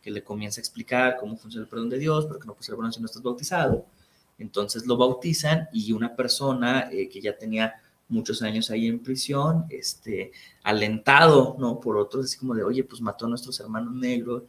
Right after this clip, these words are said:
¿y cómo es posible que una persona como él hable del amor de Dios? O sea, nosotros sí amamos a Dios, ¿no? Porque no hacemos esas cosas". O sea,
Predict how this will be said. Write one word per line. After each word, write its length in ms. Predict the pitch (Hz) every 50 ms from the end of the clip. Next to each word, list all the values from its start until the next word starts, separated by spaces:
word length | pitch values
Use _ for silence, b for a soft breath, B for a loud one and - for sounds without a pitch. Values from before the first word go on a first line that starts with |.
| b b b b b b _
¿y 180 | 113 107 107 107
cómo 200 | - - 113 117
es 60 | 113
posible 360 | - - 117 - 120 110 117 117
que 80 | -
una 140 | 117 120 -
persona 360 | - 104 - - 107 113 117
como 240 | - - 110 107 110
él 100 | 110 113
hable 200 | 113 123 123 120
del 140 | 117 110 104
amor 260 | 101 120 113 113 117
de 140 | 123 120 113
Dios? 400 | 110 113 117 113 120 120 127 127
O 60 | -
sea, 200 | - 117 117 - B B B B B -
nosotros 380 | 107 113 - - - 175 165 -
sí 60 | 135
amamos 340 | 123 135 135 139 123 - -
a 60 | 104
Dios, 400 | 107 120 135 151 143 120 113 113
¿no? 100 | 127 139
Porque 240 | 135 123 117 - -
no 100 | - 101
hacemos 400 | - - - 123 127 127 127 -
esas 280 | - - 127 127 - -
cosas". 340 | - 135 139 147 156 -
O 20 | 117
sea, 200 | 127 120 120